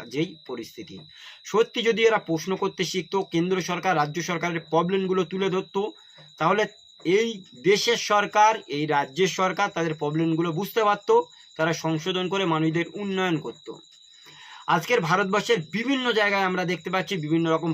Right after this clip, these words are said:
প্রবলেম, যে জায়গা কেন্দ্র সরকার ক্ষমতায় রয়েছে সেই জায়গার প্রবলেমগুলো নিয়ে কিছু সংখ্যক নিউজ মিডিয়া চেপে রেখে দেয়, মানুষদের সামনে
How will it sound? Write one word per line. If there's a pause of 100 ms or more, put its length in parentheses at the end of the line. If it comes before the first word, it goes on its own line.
প্রবলেম, (520)
যে
জায়গা
কেন্দ্র (140)
সরকার (160)
ক্ষমতায়
রয়েছে (160)
সেই
জায়গার
প্রবলেমগুলো
নিয়ে
কিছু (100)
সংখ্যক (140)
নিউজ (100)
মিডিয়া (120)
চেপে
রেখে
দেয়, (180)
মানুষদের
সামনে